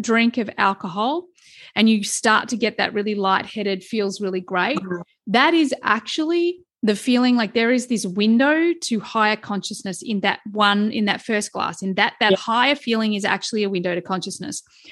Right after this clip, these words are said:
Speaker 1: The moment we have more, it, like, slams shut. Like, we can't access it. In fact, it's worse than when we were sober, if you like. But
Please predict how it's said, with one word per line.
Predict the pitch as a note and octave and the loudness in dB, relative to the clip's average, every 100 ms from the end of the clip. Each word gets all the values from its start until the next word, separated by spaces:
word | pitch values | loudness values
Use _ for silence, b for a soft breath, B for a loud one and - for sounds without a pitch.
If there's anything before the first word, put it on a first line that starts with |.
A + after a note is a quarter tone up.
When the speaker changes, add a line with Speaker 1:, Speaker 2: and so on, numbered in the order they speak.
| B | B
Speaker 1:
The | A3+ | 4
moment | B3+ D#4+ | 4 4
we | D4 C4 | 2 0
have | A3+ | 0
more, | G#3+ G3+ A3+ D#4 | 0 2 2 0
it, | - G#3 | -2 -2
like, | - G3+ | -2 -2
slams | - - F#3+ F#3 F3 | -2 0 2 2 2
shut. | - E3 E3+ - _ | 0 0 -2 -10 _
Like, | G3 F#3 | -2 -2
we | A3 | -4
can't | - G#3+ F3+ | -2 0 2
access | F3+ - F3 - | 0 -2 -6 -6
it. | - | -8
In | |
fact, | F#3 F3+ F3+ | -4 -4 -4
it's | F#3 G3 | -8 -4
worse | G3 F#3+ F#3+ | -2 -2 -2
than | F#3+ | -2
when | F3+ F3 | -2 -2
we | F3 | -4
were | F3 E3+ - _ | -4 -4 -8 _
sober, | - F#3 F3+ F3 - | -2 0 0 -2 -10
if | - - | -10 -8
you | |
like. | F3+ - - - B B B B _ | -4 -6 -8 -16 B B B B _
But | B3 | 2